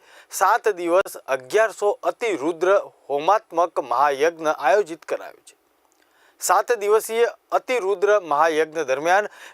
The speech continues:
વિવિધ સાંસ્કૃતિક કાર્યક્રમો આયોજિત કરવામાં આવ્યા છે.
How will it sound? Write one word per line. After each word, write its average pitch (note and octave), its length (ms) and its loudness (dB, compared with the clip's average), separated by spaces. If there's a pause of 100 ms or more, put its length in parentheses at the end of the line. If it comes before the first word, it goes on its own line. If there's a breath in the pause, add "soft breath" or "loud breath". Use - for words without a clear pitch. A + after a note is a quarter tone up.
(160)
વિવિધ G#3+ 340 0
સાંસ્કૃતિક G#3 760 -4 (120)
કાર્યક્રમો D#3+ 540 2
આયોજિત F3 480 2
કરવામાં C3+ 420 -2
આવ્યા - 220 -18
છે. - 60 -20